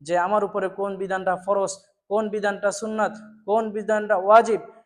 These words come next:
এইগুলো সম্পূর্ণ আপনার কাছে কি স্পষ্ট ছিল। কারণ এখন আমরা আমাদের দেশে প্র-, এত পরিমাণ আলেম ওলামা হয়েছে, প্রত্যেকটা পৃথিবীর বুকে বুকে আমরা কি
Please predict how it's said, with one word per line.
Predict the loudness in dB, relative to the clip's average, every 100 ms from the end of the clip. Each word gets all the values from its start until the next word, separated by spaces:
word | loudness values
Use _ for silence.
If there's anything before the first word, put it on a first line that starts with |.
| _ _ _ 0
এইগুলো | 0 0 0 0
সম্পূর্ণ | 0 -2 -2 0 0 0
আপনার | -2 -2 -6
কাছে | -6 -12
কি | -10 -8 -8 -12 _
স্পষ্ট | -12 -2 -2 0 -4
ছিল। | -4 -2 -2 -4 -14 -20 _ 4
কারণ | 6 6 4 -4 -16 -20 _
এখন | -4 0 2 2
আমরা | 4 6 6 4 -2 -18 -8
আমাদের | -4 -2 -2 -4
দেশে | -6 -4 -2 -2 -4 -12 _ _ _ _ _
প্র-, | -10 -10 _ _
এত | -8 -4
পরিমাণ | -2 0 2 4
আলেম | 4 6 4 4
ওলামা | 4 4 4
হয়েছে, | 2 2 0 -4 -6 -14 -20 _
প্রত্যেকটা | -6 -6 -8 -2 -2
পৃথিবীর | -2 -6 -4 0 -2 -2
বুকে | -6 -2 0
বুকে | 0 -2 -2 -6 -18 _
আমরা | -6 2 2
কি | 2 -6